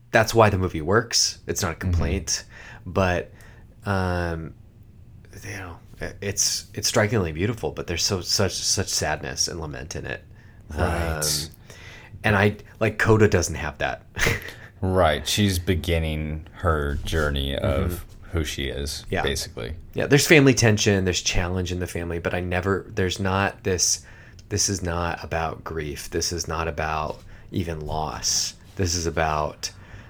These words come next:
Speaker 1: this is about moving forward and
Speaker 2: Mm-hmm.
Speaker 1: finding your voice and learning how to both, uh,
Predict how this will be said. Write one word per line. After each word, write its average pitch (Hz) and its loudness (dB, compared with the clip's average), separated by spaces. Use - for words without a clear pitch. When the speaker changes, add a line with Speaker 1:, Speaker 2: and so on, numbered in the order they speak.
Speaker 1:
this 123 2
is - 4
about 98 6
moving 101 4
forward 78 -2
and 80 -2
Speaker 2:
Mm-hmm. 71 -2
Speaker 1:
finding 92 0
your 87 0
voice 82 -2
and 80 -8
learning 104 2
how 95 2
to 90 -4
both, 85 -2
uh, 90 -6